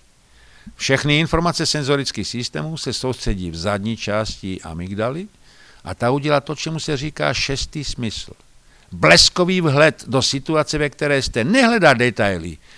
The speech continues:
hledá bleskové řešení. Proto to tvrzení, že to nejlepší je ten první nápad. A pak se to posune do přední části amygdaly, která má čas a vytvoří detailní obraz se všemi detaily,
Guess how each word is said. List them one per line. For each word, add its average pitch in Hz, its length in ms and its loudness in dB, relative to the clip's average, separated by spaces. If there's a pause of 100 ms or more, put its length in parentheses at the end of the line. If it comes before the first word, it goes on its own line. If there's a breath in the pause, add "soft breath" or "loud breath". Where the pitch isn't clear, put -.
(100)
hledá 147 340 8
bleskové 214 720 6
řešení. 107 600 0
Proto 160 360 0
to 196 140 -6
tvrzení, 151 460 -6
že 139 120 -6
to 127 120 -4
nejlepší 156 560 -2
je 160 60 -2
ten 165 180 -6
první 151 320 -6
nápad. 139 360 -6 (920 soft breath)
A 226 60 -8
pak - 180 -10
se 226 100 -2
to 180 120 -2
posune 160 360 -4
do 104 100 -2
přední 170 440 -4
části 180 440 -4
amygdaly, 156 360 -4
která 107 240 -4
má 73 160 -8
čas 156 400 -4
a 107 40 -2
vytvoří 90 440 -8
detailní 123 520 -4
obraz 104 240 -8
se 82 100 -12
všemi 71 280 -14 (100)
detaily, 113 480 -4